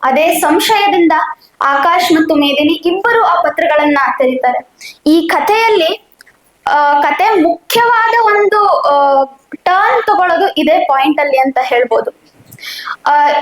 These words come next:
ಪ್ರಾರಂಭದಲ್ಲಿ, ಕಥೆಯ ಪ್ರಾರಂಭದಲ್ಲಿ ನಮಗೆ ಉತ್ತರೆ ಮತ್ತು ಸುದರ್ಶನ್ ಯಾರು, ಎಲ್ಲಿಂದ ಬಂದ್ರು, ಯಾಕೆ ಅವರೇ ಈ ಯಾನಕ್ಕೆ ಆಯ್ಕೆ ಆದ್ರು, ಈ ಯಾವುದೇ ವಿಷಯಗಳ ವಿವರ ನಮಗೆ ಗೊತ್ತಿಲ್ಲ. ಈಗ ಆ ಪತ್ರಗಳು,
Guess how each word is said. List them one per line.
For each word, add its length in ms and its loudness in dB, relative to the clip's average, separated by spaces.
ಪ್ರಾರಂಭದಲ್ಲಿ, 640 0
ಕಥೆಯ 300 0
ಪ್ರಾರಂಭದಲ್ಲಿ 600 0
ನಮಗೆ 300 -2
ಉತ್ತರೆ 680 0
ಮತ್ತು 640 -2
ಸುದರ್ಶನ್ 480 2
ಯಾರು, 400 2
ಎಲ್ಲಿಂದ 440 2
ಬಂದ್ರು, 400 0
ಯಾಕೆ 420 2
ಅವರೇ 560 0
ಈ 300 0
ಯಾನಕ್ಕೆ 400 0
ಆಯ್ಕೆ 400 0
ಆದ್ರು, 420 0
ಈ 240 0
ಯಾವುದೇ 680 0
ವಿಷಯಗಳ 480 0
ವಿವರ 480 0
ನಮಗೆ 220 -2
ಗೊತ್ತಿಲ್ಲ. 520 -2
ಈಗ 320 2
ಆ 60 0
ಪತ್ರಗಳು, 1000 0